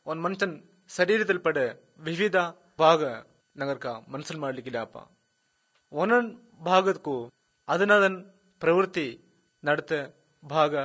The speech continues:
ಮನುಷ್ಯನ್ ಶರೀರದಲ್ಲಿ ಉಂಡೆ. ಕಣ್ಣು ಕಾಣಿಯವರಿ, ಕಿವಿಯ ಕೇಳಿಯವರಿ, ಬಾಯ ಪಿನ ನಂಗರ್ಕ ಅನ್ನ ತಿಂಬಕವರಿ, ಬೆಲ್ಕಿವಕವರಿ, ಕೀಯ ಕಾಲು ಒಟಿಯ ನಂಗ್ ನಡಪಕವರಿ, ನಂಗ್ ಪ್ರವರ್ತಿಚಕವರಿ.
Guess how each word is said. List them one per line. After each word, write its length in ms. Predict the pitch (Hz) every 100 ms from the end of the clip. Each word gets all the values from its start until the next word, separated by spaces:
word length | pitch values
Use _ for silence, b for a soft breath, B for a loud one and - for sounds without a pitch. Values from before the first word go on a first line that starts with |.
| - _ -
ಮನುಷ್ಯನ್ 360 | 139 147 143
ಶರೀರದಲ್ಲಿ 520 | 135 147 139 135 131 131
ಉಂಡೆ. 320 | 147 139 113 - _ _ _ _ _ _
ಕಣ್ಣು 640 | - 160 214 196 151 131 -
ಕಾಣಿಯವರಿ, 760 | 160 190 185 160 143 123 107 _ _
ಕಿವಿಯ 440 | - 185 220 208 156 120 _ _
ಕೇಳಿಯವರಿ, 760 | - 185 202 175 147 123 110 104 _
ಬಾಯ 460 | 147 165 190 190 185 185 _
ಪಿನ 160 | 170 147 117 - _
ನಂಗರ್ಕ 360 | 165 156 165 151 131 117 -
ಅನ್ನ 220 | 180 233
ತಿಂಬಕವರಿ, 720 | 226 190 170 170 151 139 123 110 - _ 156
ಬೆಲ್ಕಿವಕವರಿ, 840 | 180 208 226 208 180 165 151 127 110 123 _
ಕೀಯ 300 | - 185 185 175 170 _
ಕಾಲು 380 | - 175 196 175
ಒಟಿಯ 260 | 165 160 127 - _
ನಂಗ್ 240 | 139 139
ನಡಪಕವರಿ, 920 | 143 160 175 170 170 165 160 170 170 -
ನಂಗ್ 220 | 135 143
ಪ್ರವರ್ತಿಚಕವರಿ. 800 | 143 165 180 - 156 147 127 113